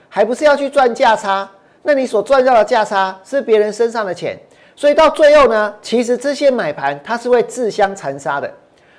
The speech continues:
而且任何人所买到的都是别人丢出来的股票。这表示什么？这表示我们每天看到的成交量虽然很大，是有人在买，但是呢，也是有人在卖。那当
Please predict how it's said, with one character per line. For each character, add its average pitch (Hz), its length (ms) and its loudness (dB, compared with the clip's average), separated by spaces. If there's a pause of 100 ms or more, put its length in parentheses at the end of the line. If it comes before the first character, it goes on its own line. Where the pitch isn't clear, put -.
(140)
而 240 180 4
且 240 160 4
任 247 260 4
何 190 140 2
人 196 180 0
所 208 160 0
买 202 220 -4
到 180 180 2
的 135 160 -2 (120)
都 233 120 2
是 233 140 -2
别 170 260 -2
人 107 160 0 (220)
丢 208 160 2
出 214 80 -6
来 180 100 0
的 135 80 -2
股 - 120 -14
票。 120 200 -18 (640)
这 277 120 -2
表 202 240 2
示 277 120 -2
什 180 140 -2
么？ 123 160 -8 (240)
这 302 100 -8
表 294 140 2
示 294 80 0
我 269 100 4
们 196 140 -2
每 190 160 -4
天 269 180 -4
看 277 140 -4
到 240 120 0
的 202 60 0
成 196 140 -8
交 220 80 -6
量 220 160 -4
虽 220 100 -2
然 208 140 2
很 143 140 -10
大， 151 200 -6 (300)
是 - 140 -6
有 254 120 4
人 196 140 0
在 220 180 2
买， 131 280 -8
但 226 180 2
是 220 140 0
呢， 160 200 -4 (120)
也 151 160 -2
是 233 140 -6
有 185 120 4
人 143 160 -2
在 180 160 0
卖。 170 200 -6 (560)
那 277 120 -2
当 302 420 2